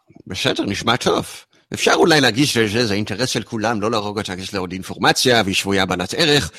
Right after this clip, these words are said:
אולי נוכל, אולי יש להם שבויים שנוכל ל-, להחליף תמורתה. יש עוד אמצעים, אבל אנחנו לא מתכוונים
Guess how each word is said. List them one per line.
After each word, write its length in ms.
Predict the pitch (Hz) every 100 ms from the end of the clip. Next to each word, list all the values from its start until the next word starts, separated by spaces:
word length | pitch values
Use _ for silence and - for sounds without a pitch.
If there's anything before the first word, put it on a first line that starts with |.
| - -
אולי 300 | 90 95 95
נוכל, 440 | 95 90 87 101 101
אולי 200 | 98 101
יש 160 | 101
להם 80 | 104
שבויים 440 | - 98 104 170 160
שנוכל 380 | 147 131 123
ל-, 300 | 117 113 107
להחליף 400 | 104 101 120 117
תמורתה. 480 | - 117 104 - 110 95 _ _ _ _ _
יש 240 | 139 185 -
עוד 200 | 185 165
אמצעים, 500 | 160 156 165 156 90
אבל 260 | 85 101
אנחנו 260 | 107 110 104
לא 60 | 131
מתכוונים 380 | - 104 139